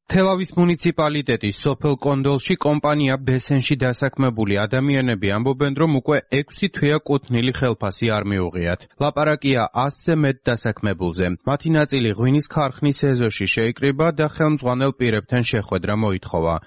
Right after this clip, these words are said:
მათ შორის იყო დალი გერგიშვილი. ამბობს, რომ სხვებთან ერთად მუშად მუშაობს კომპანიის ვენახებში. მათი საქმიანობა ადრე გაზაფხულზე იწყება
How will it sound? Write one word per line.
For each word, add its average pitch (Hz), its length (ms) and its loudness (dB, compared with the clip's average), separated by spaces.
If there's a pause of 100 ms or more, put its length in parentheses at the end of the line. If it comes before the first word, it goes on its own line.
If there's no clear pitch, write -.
(100)
მათ 160 200 0
შორის 175 340 2
იყო 156 240 2
დალი 139 340 0
გერგიშვილი. 95 840 0
ამბობს, 113 420 -4
რომ 135 160 0
სხვებთან 143 520 0
ერთად 117 380 0
მუშად 135 440 2
მუშაობს 143 560 0
კომპანიის 117 640 0
ვენახებში. 95 640 0 (160)
მათი 165 340 0
საქმიანობა 139 800 2
ადრე 113 320 -2
გაზაფხულზე 131 640 0
იწყება 135 420 0